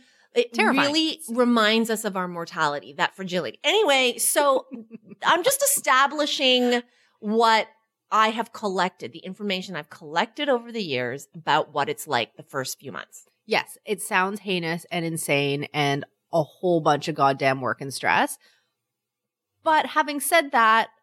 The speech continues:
Speaker 2: I mean, again, I don't really know 'cause I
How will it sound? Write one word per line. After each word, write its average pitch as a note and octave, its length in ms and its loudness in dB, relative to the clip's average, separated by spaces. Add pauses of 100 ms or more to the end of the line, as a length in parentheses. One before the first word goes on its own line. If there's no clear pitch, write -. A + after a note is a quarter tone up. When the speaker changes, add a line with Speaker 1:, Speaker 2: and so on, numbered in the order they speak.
(1500)
Speaker 2:
I - 60 -2
mean, D4+ 120 -4
again, C#4+ 260 -4
I - 120 -8
don't A#3+ 140 0
really C4 160 -6
know C4+ 140 -2
'cause - 140 -18
I F3 80 -10